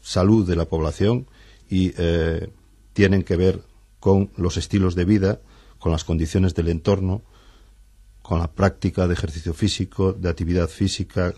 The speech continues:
la calidad ambiental, la actividad en el mundo laboral, etcétera. Todo esto se mide en este informe de forma que, mm, dentro de una globalidad de indicadores, eh, ayude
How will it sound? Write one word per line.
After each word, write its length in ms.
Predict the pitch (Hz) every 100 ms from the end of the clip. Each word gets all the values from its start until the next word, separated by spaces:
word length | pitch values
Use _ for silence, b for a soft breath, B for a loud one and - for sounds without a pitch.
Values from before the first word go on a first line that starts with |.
| -
la 120 | 98 87
calidad 320 | 90 90 90
ambiental, 680 | 90 85 85 82 95 95 92 - -
la 80 |
actividad 580 | 85 - 85 85 92 90 - - b b b
en 140 | 85
el 80 | 87
mundo 260 | 90 90 85
laboral, 460 | 85 85 90 87 - b b b
etcétera. 480 | 85 - 85 - - b b b
Todo 200 | 104 107
esto 200 | - 98
se 120 | 98
mide 240 | 95 95
en 80 | 92
este 180 | 92 98
informe 480 | 87 101 98 98 107 b b b
de 100 | 90
forma 420 | - 92 95 92
que, 380 | - 92 90 - - -
mm, 420 | 95 87 87 90 -
dentro 400 | 98 92 92 85
de 80 | 92
una 160 | 98
globalidad 580 | 90 92 90 87 87 85
de 80 | 87
indicadores, 640 | 87 92 92 95 95 95 - b b b
eh, 320 | 85 85 - -
ayude 640 | 90 95 110 101 104